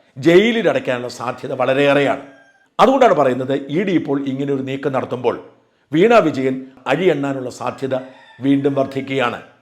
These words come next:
എസ് എഫ് ഐയുടെ കേസിൽ മാത്രമല്ല, ഇ ഡിയുടെ കേസിലും പ്രതിയാകുന്നതോടെ വീണ വിജയൻ അറസ്റ്റ് ചെയ്യപ്പെടുന്ന സാഹചര്യം ഉണ്ടാവും. ഞാൻ നേരത്തെ പല വീഡിയോകളിലും സൂചിപ്പിച്ചൊരു കാര്യമുണ്ട്. സംസ്ഥാനത്ത് ബി ജെ പിയുടെ ഇടപെടൽ പരീക്ഷണം മാറുകയാണ്.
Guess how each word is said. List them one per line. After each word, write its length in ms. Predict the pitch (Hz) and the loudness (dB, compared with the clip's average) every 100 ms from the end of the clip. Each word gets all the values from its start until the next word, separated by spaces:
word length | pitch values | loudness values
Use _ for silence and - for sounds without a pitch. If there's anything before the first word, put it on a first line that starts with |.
| - | -8
എസ് 160 | 117 | -6
എഫ് 100 | 131 | 0
ഐയുടെ 180 | 143 135 | 0 0
കേസിൽ 300 | 139 127 135 | -2 -6 -6
മാത്രമല്ല, 640 | 123 120 139 135 139 165 - - 156 | -6 -6 -4 -4 -4 -6 -10 -14 -4
ഇ 160 | 196 | -2
ഡിയുടെ 200 | 247 226 | 2 2
കേസിലും 380 | 147 139 131 131 | 0 -2 -4 -8
പ്രതിയാകുന്നതോടെ 760 | 135 139 165 139 135 127 123 92 - _ _ - | -4 2 4 4 2 0 -2 -2 -10 _ _ -2
വീണ 220 | 185 233 | 2 4
വിജയൻ 380 | 196 143 143 139 127 | 2 2 -2 -2 -2
അറസ്റ്റ് 360 | 143 143 165 | -2 -2 -6
ചെയ്യപ്പെടുന്ന 520 | 147 143 139 127 123 | -6 -4 -4 -6 -10
സാഹചര്യം 480 | 123 123 120 127 120 | -6 -6 -6 -6 -8
ഉണ്ടാവും. 360 | 120 120 98 - - _ _ - | -2 -2 -2 -8 -20 _ _ -4
ഞാൻ 200 | 170 208 | -2 2
നേരത്തെ 320 | 180 180 175 | 2 2 0
പല 180 | 139 160 | 0 0
വീഡിയോകളിലും 540 | 165 165 170 160 151 | 2 0 0 -2 -4
സൂചിപ്പിച്ചൊരു 500 | 147 147 127 147 139 135 | -6 -8 -8 -10 -6 2
കാര്യമുണ്ട്. 380 | 143 147 131 - - _ _ - | 4 4 -2 -8 -16 _ _ -2
സംസ്ഥാനത്ത് 540 | 185 202 202 190 185 | -2 2 2 2 0
ബി 180 | 147 151 | 0 -2
ജെ 160 | 151 165 | 0 -2
പിയുടെ 360 | 156 147 139 143 | -2 -2 -4 -4
ഇടപെടൽ 380 | 135 147 147 | -4 -2 -2
പരീക്ഷണം 480 | 147 135 139 139 147 | -2 -4 -4 -6 -6
മാറുകയാണ്. 520 | 139 135 151 151 - | -2 0 0 0 -2